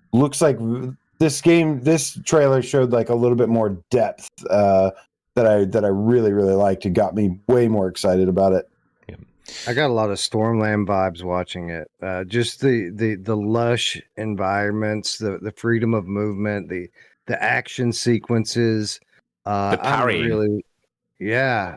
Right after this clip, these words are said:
Speaker 3: the, the, the, I'm really looking forward to this game a lot. It looks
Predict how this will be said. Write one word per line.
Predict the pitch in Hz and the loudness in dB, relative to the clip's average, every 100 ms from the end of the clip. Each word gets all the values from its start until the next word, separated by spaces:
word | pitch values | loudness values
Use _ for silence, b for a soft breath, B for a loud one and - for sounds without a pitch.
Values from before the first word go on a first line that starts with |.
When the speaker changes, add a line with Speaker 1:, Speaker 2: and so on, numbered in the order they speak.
| 87 | -8
Speaker 3:
the, | 120 110 120 107 73 143 139 | -6 -6 -6 -8 -12 -16 -16
the, | 143 | -14
the, | 127 151 131 120 _ _ _ _ _ _ _ | -2 -2 -2 -6 _ _ _ _ _ _ _
I'm | 156 170 | 0 2
really | 170 147 | 4 2
looking | 123 113 107 | 2 0 -4
forward | 104 101 | -2 -4
to | 95 | -4
this | 87 - | -8 -8
game | 85 80 | -8 -8
a | |
lot. | 80 82 80 95 | -8 -6 -6 -6
It | 107 | -6
looks | 107 120 127 120 - - | -4 0 0 -2 -6 -8